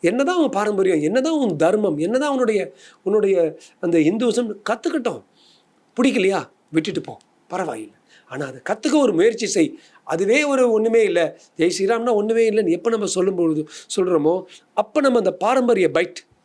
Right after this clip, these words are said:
போயிடுது. So, என்னுடைய ரிக்வெஸ்ட், இளைஞர்கள் நிறைய மியூசிக் கேளுங்க, ஸ்போர்ட்ஸ் பண்ணுங்க, ஃப்ரெண்ட்ஸோட போங்க, மால்ல சுத்துங்க, சினிமா போங்க. ஆனா உங்களுடைய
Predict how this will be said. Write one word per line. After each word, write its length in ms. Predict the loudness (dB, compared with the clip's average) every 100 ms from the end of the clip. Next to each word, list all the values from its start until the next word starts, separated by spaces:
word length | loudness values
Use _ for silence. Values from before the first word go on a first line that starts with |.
| _ _ _ _ _ _ 0
போயிடுது. 260 | 0 0 -10
So, 200 | -8 -2
என்னுடைய 480 | 0 0 2 2 0
ரிக்வெஸ்ட், 480 | -2 -2 -2 -4 -16 -20 -2
இளைஞர்கள் 540 | 0 0 0 -2 -4 -16 _
நிறைய 260 | -10 -4 -2
மியூசிக் 340 | 0 0 -2 -2
கேளுங்க, 320 | 0 2 0
ஸ்போர்ட்ஸ் 480 | 0 -2 -4 -4 -6
பண்ணுங்க, 460 | -2 0 0 -2 -8 -16 -4
ஃப்ரெண்ட்ஸோட 360 | -2 -2 -2
போங்க, 340 | -2 -2 0 2 2 0
மால்ல 340 | 0 0 0 -4 -4
சுத்துங்க, 360 | -4 0 0
சினிமா 420 | -2 -4 -4 -2 -4
போங்க. 480 | -6 -2 -4 -4 _ _
ஆனா 380 | -2 0 0 -4 _ _ _ -4
உங்களுடைய 540 | 0 2 2 2 0